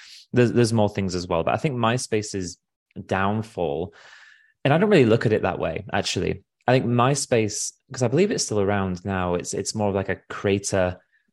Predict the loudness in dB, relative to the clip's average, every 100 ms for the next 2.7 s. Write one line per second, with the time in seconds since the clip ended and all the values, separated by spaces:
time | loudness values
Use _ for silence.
0 | _ _ -6 -4 0 -2 0 -2 -2 -4
1 | -6 -6 -6 -2 -2 -4 -6 -10 -10 -8
2 | -8 -8 -2 0 2 2